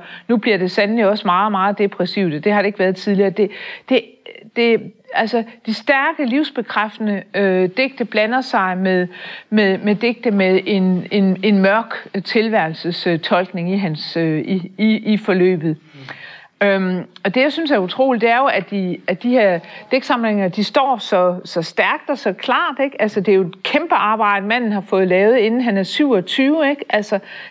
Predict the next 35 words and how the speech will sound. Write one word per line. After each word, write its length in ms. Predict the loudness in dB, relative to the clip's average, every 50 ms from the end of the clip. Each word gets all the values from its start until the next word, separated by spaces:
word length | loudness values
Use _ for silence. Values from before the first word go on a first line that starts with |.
| _
der 60 | -2 0
har 20 |
han 120 | 0 0
fået 120 | 2 2 2
udgivet 400 | 4 2 0 2 2 2 2 4
alt 200 | 4 2 2 0
det 140 | 0 0 2
her. 260 | 2 2 2 2 0 -4 -8 _ _ _ _ _ -20 -20 -18 -20 -20 -20 -20 -20 _ _
Og, 400 | 2 2 4 4 4 4 4 4
øh, 420 | 4 4 4 4 4 2 2 0 -4 -6 -6 -2
øh, 360 | 0 2 2 2 2 2 0 -2 -2 -4 -2 _
ja, 220 | 2 2 2 2 -2 -8 _ _ -8 _
altså... 380 | -2 -2 -2 0 0 0 -2 -2 -8 -16 -20 -20 -20 -20 -20 -20 _ _ -8 -2
Øh, 220 | 2 2 4 4 2 2 2 0 -2 -4 -6 -12 -20 _ _ _ _ _ _ _ _ _ _ _ _ _ _ _ _ 0
det, 340 | 2 4 4 6 6 6 6
øh, 400 | 6 6 6 4 4 2 0 -4 -6 -10 -8 -4
jeg 160 | -4 -4 -2
ser 200 | 0 2 2 2
det 160 | 0 -2 -2
sådan 380 | 0 0 0 0 0 -2 -4 -6
som 280 | -2 -2 0 0 0
en, 260 | 0 0 0 2 2 2
øh, 260 | 0 0 -2 -2 -2
en 80 | -2
stor, 380 | -4 -2 0 2 4 4 2 0
stor 240 | 0 0 2 2 2
bevægelse 640 | 2 -2 0 0 2 2 2 0 -2 -4 -6 -10 -2
gennem 260 | -2 0 0 0 -4
sproget, 560 | -6 -4 0 2 4 4 4 4 2 0 0
i 40 | -2
tanken 580 | -4 -4 -2 -2 -2 -2 -4 -10 -10 -8 -6 -6
og 80 | -6
følelsen, 720 | -2 -2 0 0 0 0 -2 -2 -4 -6 -4 -4 -2 -2 -2 0
og 240 | 2 2 2 0 -2 -8 -20 -20 -20 -20 -20 -20 -20 _ _ 0
ja, 260 | 2 2 2 0